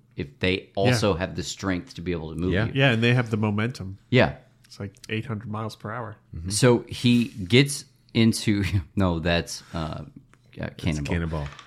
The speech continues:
Speaker 3: Eight hundred pounds. <laughs>
Speaker 2: Per square inch.
Speaker 1: He does get Nitro out on a pretty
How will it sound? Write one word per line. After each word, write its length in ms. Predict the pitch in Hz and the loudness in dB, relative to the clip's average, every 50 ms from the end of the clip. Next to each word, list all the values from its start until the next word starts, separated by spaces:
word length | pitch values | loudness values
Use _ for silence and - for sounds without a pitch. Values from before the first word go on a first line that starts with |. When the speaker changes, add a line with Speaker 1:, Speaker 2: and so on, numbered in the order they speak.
| - - | -6 -4
Speaker 3:
Eight 160 | 110 92 80 | -2 -2 -2
hundred 280 | 85 92 85 82 80 - | -2 -2 -2 -4 -6 -4
pounds. 520 | - 87 80 82 82 80 78 76 - - - 311 330 - - - | -4 -4 -2 -2 -2 -4 -6 -8 -10 -10 -4 -4 -4 -4 -4 -8
<laughs> 240 | - - 175 143 | -14 -16 -16 -6
Speaker 2:
Per 140 | - 151 135 | -2 -2 -2
square 380 | 127 - - - 120 110 107 98 | -2 -2 -2 -2 0 0 -2 -4
inch. 280 | - - - 127 - - - | -6 -8 -8 -8 -8 -8 -6
Speaker 1:
He 220 | - 104 123 127 | 0 4 4 4
does 420 | 117 104 - 123 117 123 143 139 143 | 4 4 6 6 6 8 6 4 2
get 220 | - 156 - - | 2 0 2 4
Nitro 440 | 101 95 95 98 92 - 101 90 82 | 4 4 4 4 2 2 2 2 4
out 260 | 80 80 80 - - - | 4 4 2 2 0 0
on 160 | 90 90 85 | 0 0 0
a 40 | 80 | 2
pretty 480 | - - - 120 117 110 101 87 73 | 0 2 2 4 4 4 2 0 -4